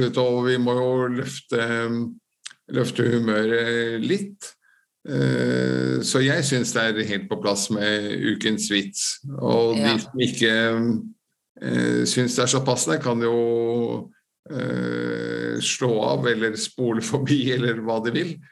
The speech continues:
Speaker 1: Og så kan de som tenker at, «Ja, men, eh, løft humøret litt, det er jo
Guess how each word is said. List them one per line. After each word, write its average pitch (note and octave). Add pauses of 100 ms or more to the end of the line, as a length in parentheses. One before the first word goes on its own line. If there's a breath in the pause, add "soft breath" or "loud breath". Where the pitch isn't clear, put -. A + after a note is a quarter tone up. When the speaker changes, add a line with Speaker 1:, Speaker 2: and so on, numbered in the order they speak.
(400 loud breath)
Speaker 1:
Og C3+
så C3+
kan C3
de A2+
som A#2
tenker A2+
at, -
«Ja, D3
men, C3
eh, B2+ (640)
løft C#3+
humøret C#3
litt, F3
det B2+
er G#2+
jo G#2+